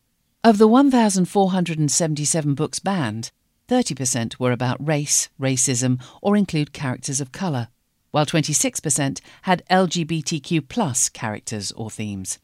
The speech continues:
Research carried out by the Chartered Institute of Library and Information Professionals in the U K this year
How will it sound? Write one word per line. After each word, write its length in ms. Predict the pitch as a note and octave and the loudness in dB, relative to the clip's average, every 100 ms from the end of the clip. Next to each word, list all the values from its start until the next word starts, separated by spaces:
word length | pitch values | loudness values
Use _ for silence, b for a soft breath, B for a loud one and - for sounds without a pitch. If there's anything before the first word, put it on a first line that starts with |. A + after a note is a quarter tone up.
| _ _ _ _ _ _ - | _ _ _ _ _ _ -2
Research 560 | F#3 - A3 G3+ - | 2 4 4 2 -4
carried 320 | - F3+ E3+ E3 | -2 0 0 0
out 280 | D#3 - - | -2 -6 -6
by 100 | C#3+ | -4
the 120 | C3+ | -4
Chartered 500 | C3+ F3+ D#3 D#3 C#3 | -2 -2 -2 -4 -6
Institute 640 | C3 D3 - C#3 - D3+ C#3+ | -4 -4 -4 -8 -4 -4 -4
of 140 | C3 | -2
Library 480 | C#3+ D3+ D3+ D3+ D3 | 0 0 -2 -2 0
and 120 | C3+ | 2
Information 640 | C3+ B2+ C3 D#3 D3+ D3 | 0 0 0 0 0 -4
Professionals 720 | C3 B2 C#3 B2+ - C3 B2+ | -4 -4 -4 -4 -2 0 -2
in 160 | - D3+ | -2 0
the 100 | B2+ | 0
U 200 | A#2+ B2 | 0 -4
K 400 | - A3 F#3+ A2+ | -2 -2 -2 -4
this 280 | G2 G2 - | -6 -8 -6
year 280 | A#2 A2 | -4 -4